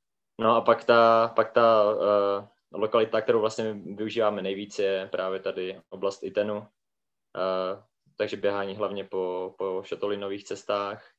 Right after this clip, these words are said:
nebo třeba právě do místního lesa, který určitě máme taky moc rádi, protože je to, je to, eh, trošičku jiný než, eh, v Česku, nebo je to hodně jiný než v Česku.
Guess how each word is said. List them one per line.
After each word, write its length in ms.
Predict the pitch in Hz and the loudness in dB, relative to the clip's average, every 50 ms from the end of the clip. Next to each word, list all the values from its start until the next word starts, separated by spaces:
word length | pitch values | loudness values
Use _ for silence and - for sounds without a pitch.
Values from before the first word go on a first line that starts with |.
| _ _ _ _ _ _ _ _ _ _ _ _ _ _ _ _ _ _ _ _ - | _ _ _ _ _ _ _ _ _ _ _ _ _ _ _ _ _ _ _ _ -12
nebo 260 | 98 101 104 104 110 | -6 -4 0 0 -2
třeba 220 | - - 117 101 - | 0 0 0 0 2
právě 280 | - 104 104 101 104 | 2 2 2 2 2
do 180 | 104 104 101 95 | 2 2 0 0
místního 360 | 104 98 95 - 117 107 98 | 0 -6 -10 -6 -2 0 2
lesa, 300 | 92 95 95 - 113 110 | 2 2 2 4 2 2
který 520 | 107 - 101 98 98 98 95 92 98 101 - | 2 0 -2 -2 -2 -4 -4 -6 -8 -8 -8
určitě 520 | - 101 - - - 101 98 101 98 95 | -10 -10 -8 -8 -10 -6 0 0 0 0
máme 260 | 92 90 92 95 90 | 0 -4 -4 -4 -4
taky 220 | 90 98 - - 101 | -6 -6 -8 -8 -12
moc 200 | 95 95 - 107 | -10 -8 -6 -4
rádi, 500 | 95 95 92 92 95 95 92 107 - _ _ _ _ _ _ _ _ _ _ _ _ _ - | -2 -2 -2 -4 -4 -4 -6 -6 -8 _ _ _ _ _ _ _ _ _ _ _ _ _ -4
protože 420 | - 104 98 - 98 98 98 101 101 101 101 98 98 90 98 110 113 - | -4 -4 0 0 0 2 4 6 6 8 8 8 6 6 4 2 -2 -6
je 80 | 117 110 | -6 2
to, 220 | - 104 107 104 107 | 4 6 6 6 6
je 140 | 107 - | 4 2
to, 440 | - 110 107 104 101 95 92 101 107 110 | 2 2 4 4 4 2 0 -4 -6 -6
eh, 460 | 95 92 95 92 92 92 95 95 95 _ _ | -4 -2 -2 -2 -2 -4 -4 -6 -8 _ _
trošičku 420 | - 101 - - 110 - - 107 104 | -2 -2 -2 -2 -10 -8 -4 -2 0
jiný 240 | 101 104 110 110 | 0 0 0 0
než, 460 | 110 104 98 - - - - - - - | 0 0 -2 -2 -6 -8 -10 -12 -6 -2
eh, 160 | 98 98 98 | -2 -2 -2
v 60 | 98 | 0
Česku, 800 | - 107 107 - - _ _ _ _ _ - - 117 117 117 113 | 2 2 2 2 -2 _ _ _ _ _ -6 -4 -2 -2 -4 -4
nebo 400 | 113 98 95 95 95 95 92 95 107 | -8 -6 -4 -2 -2 -2 -2 -4 -8
je 100 | 98 92 | -8 -4
to 100 | - 101 | -2 0
hodně 220 | 101 101 107 110 | 0 0 0 0
jiný 240 | 110 113 110 110 113 | 0 0 -2 -2 0
než 180 | 117 113 113 - | -2 -2 -2 0
v 20 | |
Česku. 560 | - 110 107 - - - 117 113 110 110 110 | 0 0 0 0 -2 -2 0 0 0 0 -2